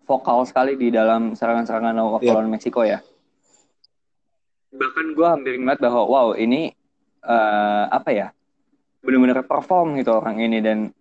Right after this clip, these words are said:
Speaker 1: eh, hampir, malah hampir ketutupan si Neymar gitu, meskipun gol pertama itu juga kecerdikan Neymar ya. Cuman, eh, apa, Willian bisa jadi salah satu kunci juga gitu, apalagi backnya,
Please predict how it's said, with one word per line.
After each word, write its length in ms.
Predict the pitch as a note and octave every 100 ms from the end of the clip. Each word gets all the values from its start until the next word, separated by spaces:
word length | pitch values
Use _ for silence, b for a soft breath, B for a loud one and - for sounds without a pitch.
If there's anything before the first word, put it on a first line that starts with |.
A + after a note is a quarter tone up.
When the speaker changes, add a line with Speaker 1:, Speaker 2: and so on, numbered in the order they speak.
| _ _
Speaker 1:
eh, 200 | - - - _ _ -
hampir, 300 | C#3 C#3+ C#3 D#2 -
malah 240 | C#3+ D3
hampir 160 | D3+ D3
ketutupan 420 | - D#3+ D#3 E3+
si 120 | E3+ E3
Neymar 360 | D3 D#3+ C3+
gitu, 180 | B2+ A#2+
meskipun 360 | A#2+ B2 C3 B2+
gol 160 | B2
pertama 360 | B2 B2+ A#2+ B2
itu 120 | A#2+
juga 220 | D#3 B2 A2+
kecerdikan 480 | A#2+ B2 A#2+ A2+
Neymar 400 | A2 G#2+ A#2 C#3 A2+
ya. 180 | G#2 - _ _ _ _ _ _
Cuman, 280 | A#2 C3+ C#3+ - _ _ _ _ -
eh, 580 | B2+ A#2+ A#2 A2+ A2 A2 - _ _ _ _ _ _ -
apa, 220 | - D#3+ D#3 _ _ _ _ _ _ _ _
Willian 320 | C#3 C#3 D3+
bisa 120 | D#3 C#3+
jadi 160 | A#2+
salah 180 | A#2 A#2
satu 120 | A2+ A#2
kunci 220 | A#2 A2+
juga 280 | A2+ A#2 G#2+
gitu, 240 | G2+ G2
apalagi 560 | F#2+ G#2+ A2 C#3 - _ _ _ _ -
backnya, 800 | A2 G#2+ A2+ G#2+ G#2 G#2 G#2